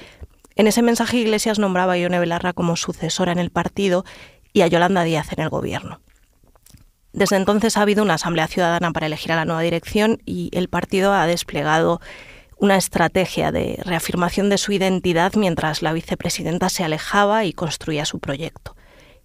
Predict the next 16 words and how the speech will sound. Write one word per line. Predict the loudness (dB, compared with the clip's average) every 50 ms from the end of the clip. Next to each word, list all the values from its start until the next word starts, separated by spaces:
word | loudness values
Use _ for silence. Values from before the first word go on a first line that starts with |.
| _ _ _
En | 0 2 2 2
estos | 2 0 0 -2 -2 -2 -2
casi | -4 -4 -2 -2 0 0
tres | 0 0 -2 -2 -2 0
años | 0 2 2 0 0 0 -2
hemos | 0 0 0 0 0
visto | -2 -4 -4 -4 -4
ese | -2 -2 -2
divorcio | -2 0 0 0 0 0 0 0 0
de | 0 -2 -2
quienes | -4 -4 -4 -2 -2 -2
la | -2 -2
nombraron | -2 0 0 0 0 0 0 0
líder | -2 -2 -2 -2 -2
del | -2 -2 0
espacio | -2 -2 -2 -2 -2 -2 -2 0 0 -2 -2